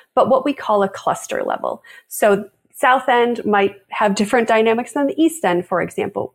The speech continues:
London in and of itself isn't going to have a certain, you know, performance. You want to be looking at the neighborhoods,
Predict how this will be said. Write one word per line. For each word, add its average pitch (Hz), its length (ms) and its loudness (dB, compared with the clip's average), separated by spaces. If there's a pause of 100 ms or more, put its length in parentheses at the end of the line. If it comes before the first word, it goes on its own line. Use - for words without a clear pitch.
(120)
London 233 500 2
in 208 60 4
and 202 100 2
of 196 80 -2
itself 240 380 -2 (120)
isn't 233 320 0
going 196 200 0
to 185 100 -2
have 196 420 0
a 202 80 0
certain, 196 420 0 (360)
you 208 100 4
know, 165 180 2 (120)
performance. 202 640 0
You 214 100 0
want 277 220 -4
to 247 40 -6
be 214 120 -2
looking 190 320 -2
at 185 160 -8
the 175 80 -2
neighborhoods, 185 760 0